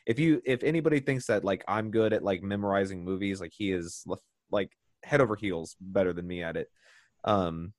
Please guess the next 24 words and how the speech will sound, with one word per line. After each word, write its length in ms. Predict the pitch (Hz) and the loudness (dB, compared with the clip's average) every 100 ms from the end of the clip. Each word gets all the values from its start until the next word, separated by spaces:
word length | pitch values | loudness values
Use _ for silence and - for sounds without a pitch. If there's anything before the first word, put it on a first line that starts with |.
| _ - | _ 4
but, 220 | 104 - _ _ | 4 4 _ _
like, 180 | 98 95 - | -6 -6 -4
it 140 | 104 | -4
just 220 | 104 95 | -2 -4
sparked, 420 | - - 101 98 - | -4 2 2 2 0
like, 240 | 95 92 | 0 2
a 200 | 95 90 | 0 0
kind 200 | - 107 | -2 -2
of 80 | 92 | 0
a 140 | 90 87 | 0 -2
competitiveness 840 | - 90 - 104 104 104 110 - | -6 -8 -4 -2 -2 -2 -4 -4
between 320 | 101 - 110 | -10 -6 -4
us. 360 | 113 117 - - _ _ _ _ | -2 -4 -6 -16 _ _ _ _
So 380 | - 120 120 92 | -10 2 4 4
I 80 | 101 | 2
just 220 | 104 98 | -2 0
started, 380 | - 104 98 92 | 4 4 4 0
like, 380 | 95 92 - _ _ _ - | 2 0 -2 _ _ _ 0
that's 160 | 113 | 2
how 120 | 139 | 6
I 60 | 127 | 6
can 160 | 123 120 | 4 0
remember, 380 | 110 110 110 | 0 2 2
like, 280 | 101 98 - | 4 2 0